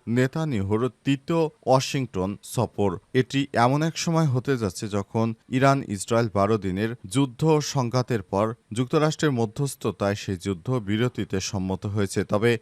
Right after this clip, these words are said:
ইসরায়েলের প্রধানমন্ত্রী দপ্তর থেকে সফরের সময়সূচি নিয়ে আনুষ্ঠানিক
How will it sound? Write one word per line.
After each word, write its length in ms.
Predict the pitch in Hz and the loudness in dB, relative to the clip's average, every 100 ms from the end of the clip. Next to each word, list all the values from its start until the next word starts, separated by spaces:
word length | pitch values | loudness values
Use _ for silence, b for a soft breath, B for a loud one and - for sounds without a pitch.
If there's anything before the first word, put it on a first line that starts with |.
| _ | _
ইসরায়েলের 480 | 104 - 131 123 123 | -8 4 6 6 2
প্রধানমন্ত্রী 800 | - 135 147 165 165 156 156 151 - 101 | 0 0 2 0 0 -2 0 -2 -4 -8
দপ্তর 480 | 90 143 135 - 165 | 6 6 6 2 -4
থেকে 240 | - 165 165 | -4 -2 -2
সফরের 420 | - 151 160 151 | 0 -2 0 -2
সময়সূচি 720 | - 123 117 127 - 107 113 | -2 -2 0 -2 -4 -6 -4
নিয়ে 160 | 92 | -2
আনুষ্ঠানিক 640 | 110 104 104 - 117 104 | 0 -2 -2 -4 -4 -2